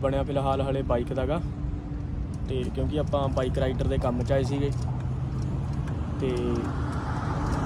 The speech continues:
ਮੇਰੇ ਨਾਲ ਮਨਪ੍ਰੀਤ ਤੇ ਸਾਡਾ ਦੋਨਾਂ ਦਾ ਅਸੀਂ ਪਹਿਲੀ, ਪਹਿਲੀ ਟਰਾਈ ਦੇ ਵਿੱਚ ਪਾਸ ਹੋ ਗਏ। ਤੇ ਬਾਕੀ ਸਾਡੇ ਨਾਲ ਦੇ ਕਾਫੀ ਬੰਦੇ ਉਹ ਵੀ ਪਾਸ ਹੋ ਗਏ, ਤੇ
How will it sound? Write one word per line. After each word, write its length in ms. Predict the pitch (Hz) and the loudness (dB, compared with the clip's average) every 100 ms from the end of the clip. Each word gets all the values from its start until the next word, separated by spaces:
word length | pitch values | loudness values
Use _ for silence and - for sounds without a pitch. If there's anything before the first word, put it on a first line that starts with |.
| - - - - - - - 156 | 0 0 0 0 0 0 2 4
ਮੇਰੇ 140 | 156 | 4
ਨਾਲ 300 | 151 147 147 143 | 6 8 8 6
ਮਨਪ੍ਰੀਤ 480 | 139 139 165 151 147 139 139 - - 139 139 135 - - - - | 4 4 4 4 4 2 2 2 2 2 2 2 0 0 0 0
ਤੇ 140 | 143 135 | 2 4
ਸਾਡਾ 260 | 143 143 | 4 4
ਦੋਨਾਂ 260 | 139 143 156 | 4 4 4
ਦਾ 60 | 165 | 4
ਅਸੀਂ 140 | 151 | 4
ਪਹਿਲੀ, 260 | 151 147 165 | 2 4 4
ਪਹਿਲੀ 240 | 156 165 | 6 4
ਟਰਾਈ 240 | 165 156 151 | 6 6 6
ਦੇ 80 | |
ਵਿੱਚ 160 | 147 143 | 4 2
ਪਾਸ 320 | 131 135 131 | 6 6 8
ਹੋ 80 | 147 | 6
ਗਏ। 140 | 156 151 - - - - - - - - - - - | 4 2 -2 -4 -4 -4 -4 -4 -4 -4 -4 -2 -2
ਤੇ 60 | 151 139 135 131 123 - - - | 0 2 2 2 0 0 0 2
ਬਾਕੀ 240 | 147 165 | 2 4
ਸਾਡੇ 240 | 151 147 151 | 4 4 4
ਨਾਲ 220 | 151 147 | 4 4
ਦੇ 100 | 147 | 4
ਕਾਫੀ 320 | 139 143 175 | 4 4 6
ਬੰਦੇ 280 | 165 160 156 | 4 4 4
ਉਹ 300 | 151 - 143 | 2 2 2
ਵੀ 100 | 156 165 | 4 6
ਪਾਸ 220 | 160 156 | 4 4
ਹੋ 100 | 156 | 4
ਗਏ, 120 | 156 | 4
ਤੇ 140 | 156 | 4